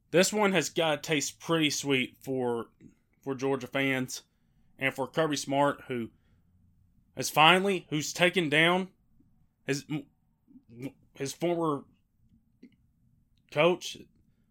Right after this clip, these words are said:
Of course, if you remember, Saban, Smart, they have a history together, even going back to Alabama. Kirby finally takes down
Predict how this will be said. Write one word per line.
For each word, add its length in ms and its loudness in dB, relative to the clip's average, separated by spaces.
Of 100 -12
course, 460 -2
if 140 -10
you 100 0
remember, 300 0
Saban, 640 0
Smart, 500 -2
they 100 -4
have 160 0
a 20 -12
history 280 -4
together, 400 -4
even 240 -4
going 240 -2
back 180 0
to 60 -4
Alabama. 540 -2
Kirby 440 0
finally 320 2
takes 320 -6
down 340 -2